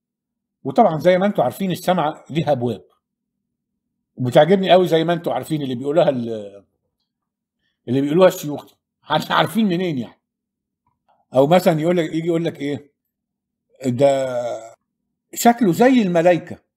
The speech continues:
انت شفت الملائكه؟ <laughs> فانا هعرف الملائكه يعني؟ تيجي تشبه لي حاجه عشان توصفها لي، توصف لي حاجه انا اعرفها بحاجه انا ما اعرفهاش يعني. يقول لك ايه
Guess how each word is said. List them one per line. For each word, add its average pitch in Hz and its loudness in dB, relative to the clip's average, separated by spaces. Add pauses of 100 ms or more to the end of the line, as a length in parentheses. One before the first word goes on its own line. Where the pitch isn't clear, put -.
(1040)
انت 139 2
شفت 208 0
الملائكه؟ 175 2
<laughs> - -18
فانا 180 2
هعرف 202 4
الملائكه 165 0 (300)
يعني؟ 139 -2
تيجي 208 -2
تشبه 175 0
لي 185 0
حاجه 202 2 (240)
عشان 131 -6
توصفها 160 0
لي، 135 -6
توصف 180 -4
لي 175 0
حاجه 202 6
انا 190 2
اعرفها 196 4 (1000)
بحاجه 185 2
انا 196 4
ما 165 0
اعرفهاش 139 -6
يعني. 95 -20 (680)
يقول 151 -2
لك 160 -4
ايه 156 -6